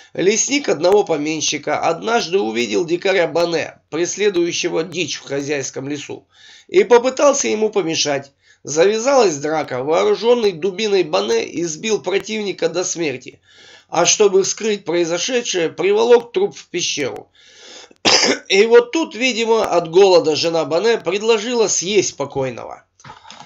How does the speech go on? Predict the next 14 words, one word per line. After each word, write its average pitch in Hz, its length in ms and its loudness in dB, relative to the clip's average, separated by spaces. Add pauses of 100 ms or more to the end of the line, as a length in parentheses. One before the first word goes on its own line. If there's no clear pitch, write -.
(140)
Часть 247 400 4
тела 202 380 4
они 208 320 0
зажарили, 139 840 0
а 156 160 -2
то, 214 200 4
что 208 240 2
осталось, 233 520 4
заготовили 190 840 0
впрок 160 520 2
привычным 208 640 -2
для 143 160 -4
них 151 220 -2
способом. 127 720 -6